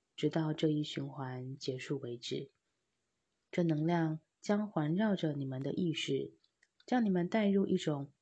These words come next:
更宁静的自我觉知的状态中。我希望你们每一个人都进入完全的觉醒之中，打开你们的心智，让我们在这聚会中交换讯息。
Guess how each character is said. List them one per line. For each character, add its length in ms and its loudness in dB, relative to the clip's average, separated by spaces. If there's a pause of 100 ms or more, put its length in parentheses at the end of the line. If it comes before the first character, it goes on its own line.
更 220 2
宁 200 0
静 200 0
的 140 0
自 220 0
我 180 -2
觉 260 -2
知 160 0
的 140 0
状 240 -6
态 240 -6
中。 380 -4 (1400)
我 120 4
希 180 0
望 360 4
你 80 4
们 220 4
每 120 2
一 140 2
个 180 4
人 440 -4
都 160 0
进 200 0
入 180 2
完 260 -6
全 200 -4
的 140 -2
觉 240 -4
醒 260 -4
之 140 -2
中， 380 0 (640)
打 200 2
开 320 -2
你 100 -2
们 160 0
的 100 -4
心 240 -2
智， 460 -2 (500)
让 200 2
我 80 4
们 220 0
在 200 0
这 160 4
聚 200 -2
会 240 0
中 400 0 (400)
交 220 0
换 240 0
讯 240 -4
息。 500 -6